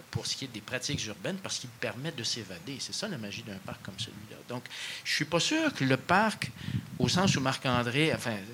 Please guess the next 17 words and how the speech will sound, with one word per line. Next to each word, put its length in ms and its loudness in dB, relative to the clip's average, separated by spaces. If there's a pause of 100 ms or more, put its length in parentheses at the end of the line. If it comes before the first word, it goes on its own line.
(100)
suivant 440 2
le 260 4
raisonnement 460 2
tantôt 280 0
de 80 4
Marc-André, 680 0
ces 240 4
territoires-là, 760 2
là, 120 0
ces 200 0
grandes 260 -6
surfaces-là, 500 -2
est-ce 100 -2
qu'elles 120 -2
sont 240 -4
encore 300 -2
disponibles ? 380 -6